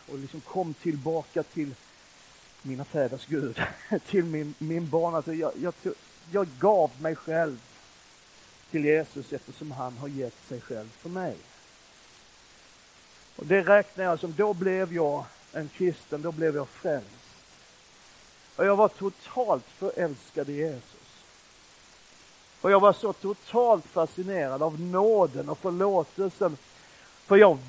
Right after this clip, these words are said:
visste vad jag hade fått förlåtet.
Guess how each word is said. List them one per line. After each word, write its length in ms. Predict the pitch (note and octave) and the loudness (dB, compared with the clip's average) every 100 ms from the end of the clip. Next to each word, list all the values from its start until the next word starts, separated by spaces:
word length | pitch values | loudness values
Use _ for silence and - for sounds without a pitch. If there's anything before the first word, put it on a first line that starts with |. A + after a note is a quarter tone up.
| C3 | 6
visste 600 | A#3 C4+ - - - C4 | 8 8 6 -4 0 4
vad 180 | G#3+ G3+ | 8 8
jag 240 | G#3 A3 | 8 8
hade 220 | A#3 B3 | 8 6
fått 220 | - B3+ | 2 -4
förlåtet. 600 | - A#3 E3 A#2+ A#2 C#3+ | -2 0 2 0 -4 -8